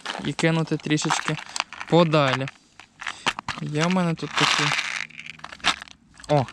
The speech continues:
є. Паличку Джек Рігову. Поставимо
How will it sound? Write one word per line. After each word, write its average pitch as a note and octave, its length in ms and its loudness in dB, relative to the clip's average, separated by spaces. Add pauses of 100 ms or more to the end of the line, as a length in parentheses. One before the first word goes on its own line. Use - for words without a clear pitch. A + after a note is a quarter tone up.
(260)
є. D3+ 380 4 (840)
Паличку C#3 500 2
Джек D3 220 4
Рігову. D3 520 2 (880)
Поставимо F3+ 560 -2